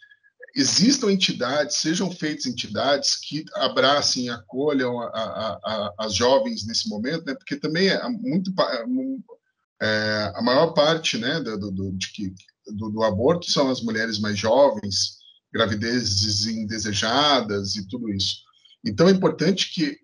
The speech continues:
que se saia apenas do discurso e vá pra ação, conforme nos Estados Unidos, né, fizeram. No Brasil é muito retórica de rede social, e a gente já falou disso aqui em vários outros assuntos, né? Se você quer, é,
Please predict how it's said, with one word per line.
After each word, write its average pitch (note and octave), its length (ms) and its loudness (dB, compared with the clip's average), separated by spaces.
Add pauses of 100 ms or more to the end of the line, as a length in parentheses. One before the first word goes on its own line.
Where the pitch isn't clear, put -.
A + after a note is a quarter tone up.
que A#2+ 380 -2
se - 300 0
saia G3 440 4
apenas C#3+ 500 -2
do A#2+ 160 -6
discurso - 720 -4
e C#3 300 0
vá D#3 180 4
pra F#3 180 -2
ação, G#3 420 0 (180)
conforme A#3 400 2
nos A#3+ 140 2
Estados F3+ 260 -2
Unidos, C3+ 420 -2
né, G#3 200 0 (640)
fizeram. A2+ 500 2 (420)
No C3 140 0
Brasil C#3 360 4
é G3+ 60 8
muito G3 380 4
retórica E3 560 0
de - 100 -8
rede B2 240 -6
social, - 440 -2
e D#3 60 -2
a C#3 40 -4
gente F3 140 -4
já G3 100 0
falou E3+ 240 -4
disso F3+ 320 -2
aqui F#3+ 400 -4 (100)
em D#3 140 -4
vários G#3+ 340 4
outros G3+ 220 4
assuntos, F3 540 -4
né? G3+ 220 -2 (400)
Se - 180 0
você C4 380 2
quer, F#3 440 4 (160)
é, A#2 360 2